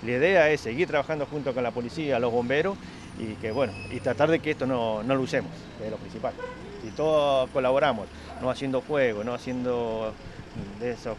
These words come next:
que por ahí, por ahí, eh, prenden fuego y se van,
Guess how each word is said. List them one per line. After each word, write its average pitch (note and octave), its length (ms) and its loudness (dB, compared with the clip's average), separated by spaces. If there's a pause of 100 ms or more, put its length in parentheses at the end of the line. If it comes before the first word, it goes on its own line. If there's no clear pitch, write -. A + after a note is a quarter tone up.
que G#2+ 400 -4 (100)
por C3 140 -2
ahí, A2+ 320 -2 (1400)
por A2+ 120 -2
ahí, B2 280 0 (800)
eh, A2 200 -2
prenden B2 240 0
fuego C3+ 280 -2
y - 20 -8
se A2+ 140 -8
van, D#3+ 200 0